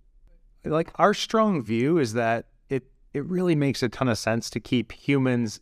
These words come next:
in the loop in a lot of these arbitration contexts and the judicial context for a significant period of time. And even, even as we approach the legal singularity and people begin to have kind of,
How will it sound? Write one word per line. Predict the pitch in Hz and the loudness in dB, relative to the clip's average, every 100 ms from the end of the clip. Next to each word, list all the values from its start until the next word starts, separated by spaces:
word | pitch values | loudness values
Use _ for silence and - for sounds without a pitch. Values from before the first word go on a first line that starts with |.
| - | -6
in | 131 | -2
the | 117 | 0
loop | 98 110 143 - - | 2 0 0 -4 -12
in | - 113 | -4 0
a | 101 | 2
lot | 107 110 | 4 4
of | 107 | 2
these | 92 110 104 95 - - _ _ - - | 0 0 0 -4 -8 -14 _ _ -16 -4
arbitration | 131 117 - 143 127 139 | -2 -2 0 0 0 -2
contexts | 120 127 120 - 113 113 - | 0 0 0 -2 -2 -2 -2
and | 131 110 | -2 -2
the | 110 | -2
judicial | 104 110 117 120 107 | -2 -2 0 0 -2
context | - 104 - 110 104 - _ _ _ _ _ | -2 -4 -2 -2 -2 -8 _ _ _ _ _
for | - 147 135 143 | -2 2 2 0
a | 127 | -4
significant | - 139 165 - 160 123 | -2 0 0 0 -2 0
period | 139 127 | 2 2
of | 113 | 2
time. | - 110 95 101 - | -2 -4 -2 -6 -10
And | - 139 156 - | -6 -6 -6 -6
even, | 175 196 214 160 - | -2 0 2 0 -4
even | - 170 165 | -6 -2 -2
as | 156 143 156 131 | 0 4 4 4
we | 139 | 2
approach | 123 - 120 110 - - - _ _ | 2 2 0 2 -2 -10 -14 _ _
the | 120 | -2
legal | 104 113 110 | 0 0 -2
singularity | - 117 104 95 98 110 120 120 | -2 -2 -2 -2 -2 0 0 0
and | 107 101 - _ _ _ _ - | 0 -4 -6 _ _ _ _ -6
people | - - 127 | -2 0 2
begin | 127 110 139 156 | 0 0 0 0
to | 135 | 0
have | 107 117 117 104 - _ - | 2 2 2 0 -10 _ -20
kind | - 151 | -6 -2
of, | 131 | -2